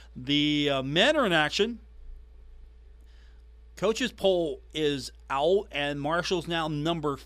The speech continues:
five. This is the United Soccer Coaches poll. This is different than the, uh, N C double A numbers. So Marshall, number five, taking on James Madison.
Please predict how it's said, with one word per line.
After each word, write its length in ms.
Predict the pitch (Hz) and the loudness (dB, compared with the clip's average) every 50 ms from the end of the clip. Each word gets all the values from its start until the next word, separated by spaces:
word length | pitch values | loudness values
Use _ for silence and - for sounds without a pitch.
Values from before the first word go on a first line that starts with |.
| - - - | -20 -16 -6
five. 640 | - 202 214 247 240 170 120 107 98 104 110 - - - - - - - - - - - - - - - - - - - | -2 0 2 4 4 4 4 2 0 -6 -12 -16 -20 -20 -20 -20 -20 -20 -20 -20 -20 -20 -20 -20 -20 -20 -20 -20 -20 -18
This 180 | - 131 131 - | -14 -12 -10 -8
is 200 | 151 143 131 117 | -6 -6 -6 -4
the 80 | 131 135 | -4 -4
United 600 | 127 127 127 127 139 151 156 156 147 143 131 - | -4 -2 -4 -4 -2 -2 -2 -2 -2 -4 -6 -8
Soccer 520 | - - 175 147 147 151 147 - 147 127 | -10 -6 -4 -2 -2 -4 -4 -6 -10 -8
Coaches 420 | - - 151 151 143 - 131 117 | -2 0 0 0 0 -4 -8 -8
poll. 380 | - - 127 113 107 104 101 - - - - - - - - - - - - - - - - | -8 -8 -8 -8 -6 -8 -12 -14 -18 -20 -20 -20 -20 -20 -20 -20 -20 -20 -20 -20 -20 -20 -16
This 140 | - - - | -14 -12 -12
is 80 | 143 123 | -10 -6
different 420 | 117 151 180 175 - 170 160 131 | 0 0 0 0 0 -4 -6 -2
than 180 | 151 151 147 143 | -2 -2 -2 0
the, 200 | 139 135 135 131 | -2 0 0 0
uh, 160 | 127 123 123 101 | 0 -2 -4 -4
N 140 | 156 160 | -4 -4
C 180 | 156 - - 151 | -4 -2 -2 0
double 360 | 139 139 120 131 123 123 135 | 0 0 -2 -2 -4 -2 0
A 240 | 139 139 135 131 127 | 0 0 0 0 -2
numbers. 720 | 120 120 120 110 110 110 98 95 87 85 90 - - - - - - - - - - - - - - - - - - | -4 -6 -6 -6 -8 -8 -12 -12 -14 -14 -14 -16 -16 -16 -18 -20 -20 -20 -20 -20 -20 -20 -20 -20 -20 -20 -20 -20 -20
So 280 | - - 120 123 123 120 | -14 -10 -10 -8 -8 -8
Marshall, 520 | 123 135 156 180 190 - - 175 160 151 | -2 0 0 0 0 2 4 6 6 6
number 320 | 143 143 151 160 143 143 123 | 4 2 -2 -2 -2 -4 -8
five, 800 | - - - - 165 175 185 190 147 110 92 87 85 85 - - - - - - - - - - - - - - - - - - - - - - - | -8 -12 -8 -6 -4 0 0 0 0 0 -2 -6 -12 -16 -20 -20 -20 -20 -20 -20 -20 -20 -20 -20 -20 -20 -20 -20 -20 -20 -20 -20 -20 -20 -20 -16 -6
taking 360 | - 175 170 - 170 160 156 | -2 -2 -2 0 0 0 0
on 460 | 156 156 151 147 143 139 139 127 - - 127 | 2 2 2 2 0 -2 -4 -8 -14 -14 -10
James 640 | 117 120 131 151 170 175 185 190 190 190 185 - 160 | -6 -6 -4 -4 -2 -2 -2 -2 -2 -2 -4 -6 -6
Madison. 960 | 139 135 135 147 156 165 180 190 180 175 - - 156 139 113 92 - - | -6 -2 0 2 2 2 2 0 -2 -2 -2 -2 0 0 0 -2 -6 -16